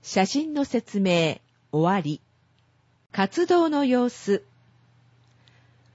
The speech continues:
オーストラリアでの活動の様子が十一枚の写真とともに掲載されています。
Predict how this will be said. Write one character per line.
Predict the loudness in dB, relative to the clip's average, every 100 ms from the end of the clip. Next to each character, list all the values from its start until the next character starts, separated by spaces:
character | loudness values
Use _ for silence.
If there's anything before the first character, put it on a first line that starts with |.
| _
オ | 4 6
ー | 4
ス | 2
ト | 2
ラ | 4
リ | 4 4
ア | 2
で | 2
の | 0 0 -2 -6 _ _ _ _ _ _
活 | -2 -2 0 2
動 | 2 2
の | 2
様 | 2 2
子 | 0 -4
が | 0 0 0 _
十 | -4 2 6 4
一 | 4 0
枚 | 2 2
の | 2 2
写 | 0 -2
真 | -2 -8 -2
と | -2
と | 0
も | 2 2
に | 2 0 -2 _ -4
掲 | 0 2
載 | 2 0
さ | 0 -2
れ | -2
て | -2 -6
い | -6
ま | -8
す。 | -10 -14 _